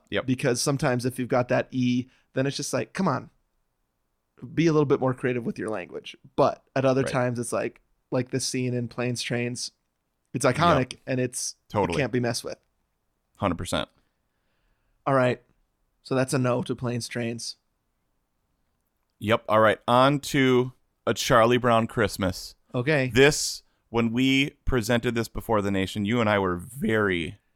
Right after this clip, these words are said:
Speaker 1: nervous. It's like, this is something precious that we're handing to you, right?
Speaker 2: Yeah, I didn't know what to expect. Um, I, I gue-,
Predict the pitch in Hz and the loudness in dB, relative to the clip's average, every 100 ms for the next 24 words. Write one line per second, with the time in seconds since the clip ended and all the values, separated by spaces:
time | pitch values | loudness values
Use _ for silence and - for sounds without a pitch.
0 | _ _ - 98 90 90 90 - 90 - | _ _ -4 -2 -2 -6 -8 -2 -2 -4
1 | - _ _ _ - 117 110 101 87 - | -12 _ _ _ -4 -2 -2 -4 -6 -6
2 | 90 90 82 - - 82 - - - - | -6 -6 -10 -6 -2 -2 -4 -12 -12 -8
3 | 90 87 92 95 95 87 87 - 90 95 | -8 -6 -4 -4 -2 -6 -8 -12 -14 -6
4 | 90 - - _ _ - 156 117 120 143 | -4 -4 -8 _ _ -4 0 0 0 -2
5 | 180 139 131 127 - 117 - - 143 156 | -2 0 0 0 -4 -8 -6 0 0 0
6 | - - - _ _ _ - 123 117 113 | -6 -20 -20 _ _ _ -4 -4 -4 -6
7 | - _ _ - - 196 202 | -14 _ _ -6 -2 0 0